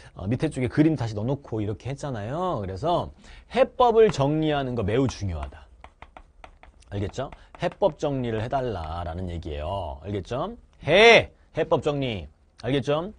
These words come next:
하라면 해. 이 해법을 정리하면서 여러분 실력이 향상되는 거예요. 그냥 강의를 보면서, 음, 아는 개념인데? 아, 저렇게 풀면, 뭐, 나도 저렇게 할 수 있었는데 저걸 생각 못했네?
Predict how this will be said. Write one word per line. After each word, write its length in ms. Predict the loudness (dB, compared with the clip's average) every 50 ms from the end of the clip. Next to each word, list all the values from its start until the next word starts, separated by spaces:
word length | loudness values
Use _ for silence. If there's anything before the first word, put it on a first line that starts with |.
| -20 -20 _
하라면 440 | -6 -2 2 4 4 4 4 4 4
해. 420 | 4 4 4 4 4 2 0 -2 -6 -12 -16 -20 -20 -20 -20 -20 -20 -8 0
이 120 | 2 4 4
해법을 320 | 4 6 6 6 6 6
정리하면서 600 | 6 4 4 4 4 4 4 4 4 4 2 2
여러분 180 | 2 2 2 2
실력이 260 | 0 -2 -2 -2 -2
향상되는 440 | -2 -2 -2 -2 -2 -2 -2 -2 -2
거예요. 180 | -2 -2 -2
그냥 120 | -2 -4 -4
강의를 380 | -4 -4 -2 -2 0 0 0
보면서, 400 | 0 2 0 0 0 0 0 -2
음, 420 | 0 0 0 0 -2 -2 -4 -6 -10 -14 _ _ _ _ _ _ _ _ _ _ _ -20 _ _ _ _ -16 -10
아는 320 | -6 -4 -4 -4 -2 -2
개념인데? 640 | -2 -2 -2 -4 -4 -4 -2 -2 -2 -4 -4 -6 -8
아, 140 | -8 -10 -8
저렇게 380 | -6 -4 -2 -2 -2 -4 -6 -10
풀면, 420 | -8 -6 -6 -6 -6 -8 -8 -6
뭐, 80 | -6 -4
나도 160 | -2 0 0 0
저렇게 260 | 0 -2 -6 -8 -12
할 80 | -14
수 100 | -12 -10
있었는데 440 | -10 -8 -6 -6 -6 -6 -6 -8 -8
저걸 320 | -10 -10 -6 -2 -2 -2 -2
생각 180 | -2 -4 -4
못했네? 500 | -4 -6 -6 -6 -6 -6 -6 -8 -8 -10